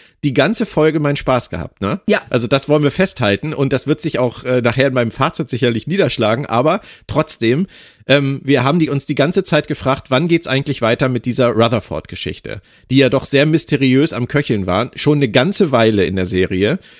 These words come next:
Speaker 1: Und auch die bricht hier jetzt im Prinzip innerhalb von Sekunden auf. Rutherford entdeckt, dass der Code der Alido auf seiner K I basiert.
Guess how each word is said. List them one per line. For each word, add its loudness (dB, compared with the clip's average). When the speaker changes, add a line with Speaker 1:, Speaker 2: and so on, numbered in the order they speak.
Speaker 1:
Und 2
auch 0
die 2
bricht 0
hier 4
jetzt 0
im -4
Prinzip -4
innerhalb 0
von 0
Sekunden 0
auf. -2
Rutherford 0
entdeckt, -2
dass -2
der -2
Code -2
der 0
Alido 0
auf -2
seiner 0
K -2
I -2
basiert. -2